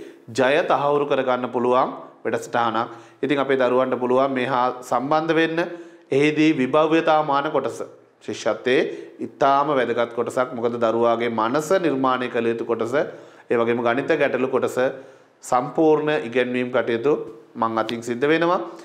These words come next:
ඉතින් ඕගලන් දන්නවා පහුගිය අවුරුදු වල, ගිය අවුරුද්ද කතා කරොත්, අ, ඇත්තටම ඉතාම හොඳ දරුවෝ පිරිසක් බිහි කරගන්න අවස්ථාව ලැබුණා. ඒ වගේම මීට අවුරුදු පහකට දහයකට කලින් ඉඳලා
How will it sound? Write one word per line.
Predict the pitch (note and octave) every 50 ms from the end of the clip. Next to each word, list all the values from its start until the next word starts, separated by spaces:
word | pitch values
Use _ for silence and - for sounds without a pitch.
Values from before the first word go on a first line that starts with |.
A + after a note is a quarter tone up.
| - - - - _
ඉතින් | - C#3 D3 D3+
ඕගලන් | C#3 C#3+ C3 C#3 C#3+ C#3 C#3 C3+
දන්නවා | C3+ C3 B2+ C3+ C#3 C#3+ D3+ D#3 -
පහුගිය | B2+ A#2+ C3+ C3+ C3+ C3
අවුරුදු | B2+ B2 A#2+ A#2+ A#2 B2+ B2+
වල, | B2+ C#3+ F#3 B3+ - - - - - -
ගිය | - A2+ A#2
අවුරුද්ද | A#2 A#2 A#2 A2+ A#2 A#2 B2+
කතා | B2 A#2+ A#2 B2 A#2+ A#2+
කරොත්, | A#2+ B2+ C3 E3 G#3+ - - - - - - - - _
අ, | - - A#2 A#2 A#2 A#2
ඇත්තටම | - A#2+ A#2 - D#3 D#3 D#3 D#3+ E3 E3 D3+ C3+ - A#2+
ඉතාම | - - - D3+ D3+ D#3 D#3+ E3
හොඳ | E3 D3+ C#3+ C3+ D#3 D#3 D3 C3 A#2+ - - - -
දරුවෝ | B2+ B2+ B2+ C3 C3 C3
පිරිසක් | C3+ B2 A2+ - C3+ B2+ A#2+
බිහි | A2+ A#2 A#2+ A#2
කරගන්න | B2+ A#2+ A#2 A#2+ A#2 A#2
අවස්ථාව | A2+ A2+ A2+ A2+ - B2+ A#2 A#2
ලැබුණා. | A#2 A#2 C3 C#3 C3 A#2
ඒ |
වගේම | A2+ A2+ A#2 A#2 A#2+ B2 C#3 F3 B3 - - - - - - - - _ _ _ -
මීට | B2+ B2+ C3
අවුරුදු | B2+ B2 B2 B2 B2 C3 C3 C3+ C3 C3 - - -
පහකට | C3 B2 D#3 D#3 D#3+ E3+ E3 D#3+
දහයකට | C3+ A2+ A#2 C3+ C3 B2+ C3 C3 A#2
කලින් | B2+ A#2+ A#2 B2 A#2+ A#2+
ඉඳලා | A#2+ A2+ B2+ B2+ C#3+ F3+